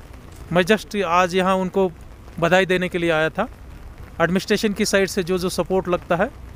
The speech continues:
वो उनको मुहैया कराया जाएगा। नहीं, इसमें जो है demarcation हमने कर दिया है खुशहाल सर का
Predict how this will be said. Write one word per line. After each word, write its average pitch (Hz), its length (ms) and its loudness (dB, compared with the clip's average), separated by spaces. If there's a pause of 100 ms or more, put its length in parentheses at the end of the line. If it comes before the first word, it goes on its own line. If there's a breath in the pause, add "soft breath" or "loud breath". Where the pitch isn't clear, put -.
(240)
वो 220 120 2
उनको 208 200 0
मुहैया 156 320 2
कराया 135 280 -4
जाएगा। 107 300 -6 (380)
नहीं, 196 300 4
इसमें 214 260 -2
जो 208 120 0
है 220 140 2 (140)
demarcation 208 560 0
हमने 202 200 0
कर 190 180 0
दिया 190 180 -2
है 190 100 0
खुशहाल 180 320 -2
सर 175 200 -2
का 202 120 -2